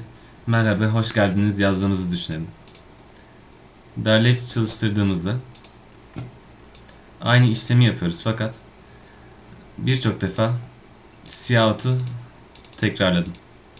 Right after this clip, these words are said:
Cout'ları tekrarlamamak için, tek bir cout kullanarak işlemleri yapmak için ilk cout'tan sonra merhaba dedim.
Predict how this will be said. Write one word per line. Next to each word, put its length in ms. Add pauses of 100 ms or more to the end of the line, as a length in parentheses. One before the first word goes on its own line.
(2750)
Cout'ları 600
tekrarlamamak 760
için, 180 (760)
tek 220
bir 100 (140)
cout 320
kullanarak 560 (480)
işlemleri 500
yapmak 340
için 240 (4000)
ilk 320
cout'tan 420
sonra 200
merhaba 460
dedim. 280